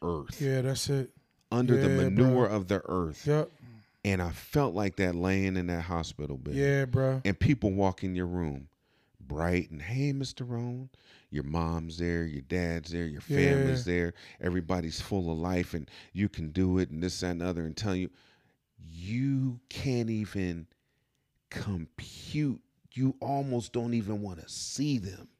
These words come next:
Speaker 2: That's real.
Speaker 1: Because you're in
Speaker 2: Yup.
Speaker 1: so much agony
Speaker 2: Yup.
Speaker 1: and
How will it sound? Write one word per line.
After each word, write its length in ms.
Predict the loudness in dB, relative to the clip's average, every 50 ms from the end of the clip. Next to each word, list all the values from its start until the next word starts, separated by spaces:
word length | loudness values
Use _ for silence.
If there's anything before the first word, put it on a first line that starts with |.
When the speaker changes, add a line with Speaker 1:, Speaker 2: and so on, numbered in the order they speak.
| _ _
Speaker 2:
That's 260 | -4 -2 -2 -2 -2
real. 380 | 0 2 4 6 6 6 6 4
Speaker 1:
Because 640 | 2 0 0 2 2 2 2 2 0 -2 -6 -10 -14 _
you're 220 | -8 -6 -6 -6 -2 0
in 160 | 2 2 4
Speaker 2:
Yup. 80 | 2
Speaker 1:
so 580 | 2 0 -4 -8 -8 -8 -6 -4 -4 -2 -2 -2
much 460 | -2 -2 -2 -2 -2 -2 -4 -8 -10 -12 _ _ _ _ _ _ _ _ _ -4
agony 720 | 0 0 2 2 0 -2 -4 -6 -8 -8 -10 -12 -14 -16 _ -2
Speaker 2:
Yup. 340 | 2 4 4 4 2 0 -4 _ _ -2
Speaker 1:
and 240 | -2 -2 -2 -4